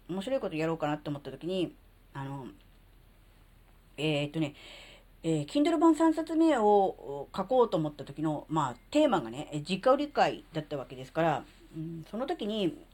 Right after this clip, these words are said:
あの、ストレングスファインダーって知ってます？やったことある人いると思うんですけど、えーっとね、うん、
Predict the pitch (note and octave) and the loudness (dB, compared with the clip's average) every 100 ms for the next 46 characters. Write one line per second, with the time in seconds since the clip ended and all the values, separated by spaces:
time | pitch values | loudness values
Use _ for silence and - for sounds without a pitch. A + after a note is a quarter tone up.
0 | _ _ D3+ D3+ C#3+ C3+ - - - - | _ _ -8 -6 -6 -10 -18 -20 -20 -20
1 | - - - - D#4+ G#4 A4 G#4 F#4+ F#4 | -20 -20 -20 -4 0 2 2 0 0 0
2 | D#4 E4 D4 E3+ C#3 - C#3+ - C#3+ C#3+ | 2 4 4 0 -4 -8 -10 -6 -8 -6
3 | C3 D3 - _ _ _ _ _ _ _ | -8 -8 -12 _ _ _ _ _ _ _
4 | _ _ E3 G#3 B3+ C4 A#3 F3+ - D#3+ | _ _ -6 0 2 4 4 4 0 -2
5 | - - G3 G3 G3 F#3 C3+ - D#3 F3+ | -4 0 2 2 2 0 -2 -4 2 2
6 | C#3 - - - - - - D#3 - D3 | 2 -2 -16 -20 -20 -14 -8 -6 -6 -6
7 | D3 - - A#2 C3 A2+ E2 | -6 -8 -14 -16 -14 -12 -14